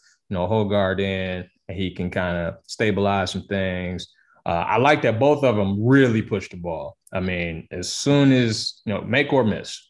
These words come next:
they're pushing it, and they're going as hard as they can, and they're going to the rack often.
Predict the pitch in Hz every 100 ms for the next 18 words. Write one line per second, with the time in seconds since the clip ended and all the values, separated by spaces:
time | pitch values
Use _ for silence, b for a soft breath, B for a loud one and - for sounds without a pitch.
0 | - 117 120 131 104 92 78 85 82 110
1 | 113 110 98 87 107 104 101 104 101 101
2 | 98 90 85 95 98 98 92 92 85 85
3 | 87 95 87 - - 95 90 - 80 73